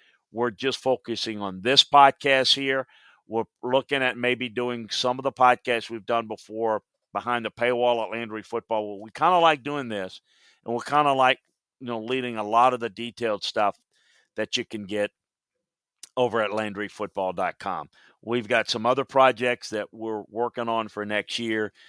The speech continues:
So we think we're gonna do this, uh, one day a week. We are looking at the possibility, maybe expanding this, doing this a couple of days a week. Don't know. We're gonna certainly take feedback and,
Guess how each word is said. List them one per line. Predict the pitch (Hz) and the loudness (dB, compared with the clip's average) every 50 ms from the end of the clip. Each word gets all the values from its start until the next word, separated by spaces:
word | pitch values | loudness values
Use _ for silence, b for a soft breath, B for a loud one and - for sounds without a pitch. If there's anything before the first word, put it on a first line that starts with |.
| b b b | b b b
So | - - 123 120 113 110 110 - _ | -8 -2 0 2 2 2 0 -4 _
we | - 127 123 113 | -8 -8 -8 -6
think | - - 139 139 - - | -4 -4 -4 -4 -6 -8
we're | 123 123 127 123 117 113 113 - - 120 | -6 -4 -2 -2 -2 -4 -4 -8 -10 -6
gonna | 110 123 117 110 107 | -4 -4 -4 -4 -4
do | 95 123 123 117 | -4 -4 -4 -2
this, | 110 113 113 110 104 - - - 110 | 0 0 0 0 -2 -4 -6 -4 0
uh, | 113 107 104 104 101 - | 2 2 2 2 0 -2
one | _ 104 104 120 120 123 | _ -8 -4 -4 -2 0
day | 113 117 113 | 0 0 0
a | 110 | 0
week. | 101 104 110 113 - - | 0 -2 -6 -6 -6 -4
We | 135 151 | 2 6
are | 160 175 190 196 | 6 8 8 8
looking | 170 175 170 175 175 151 | 6 4 2 2 0 -2
at | 147 143 - | -2 -2 -4
the | - | -2
possibility, | - 139 139 135 127 - 113 92 123 127 127 123 123 120 120 113 - b b b b b b b b b | 2 4 4 4 4 0 -4 -4 -4 -2 -2 -2 -2 -4 -4 -6 -8 b b b b b b b b b
maybe | 104 117 120 131 117 131 127 127 | -2 -2 -2 0 -2 -2 -2 -2
expanding | 120 - - - - 117 120 123 120 120 | -4 -4 -6 -4 -2 -2 -2 -2 -6 -6
this, | 120 120 123 117 - - | -4 -4 -2 -2 -2 -4
doing | - 117 117 120 120 120 | -4 -4 -4 -4 -4 -6
this | 117 113 - - | -6 -6 -6 -6
a | |
couple | - - 117 - - 117 | -2 -2 -2 -2 -2 -4
of | 101 | -4
days | 113 110 107 98 | -4 -4 -4 -4
a | 101 | -6
week. | 104 107 104 - | -8 -8 -6 0
Don't | - 156 165 - 156 | 2 4 4 4 4
know. | 143 101 - - _ | 2 0 0 -4 _
We're | 101 110 107 107 101 - _ 101 | -10 -8 -8 -8 -8 -12 _ _
gonna | 107 123 117 113 | -8 -6 -6 -4
certainly | 104 - 135 131 - 127 123 113 | -4 -4 -4 -4 -6 -6 -10 -6
take | - 120 117 107 - | -2 -2 -2 -2 -2
feedback | - 123 117 113 95 110 107 104 104 - - | -4 -4 -4 -2 0 2 2 2 2 0 -4
and, | 101 98 95 87 | -8 -8 -8 -8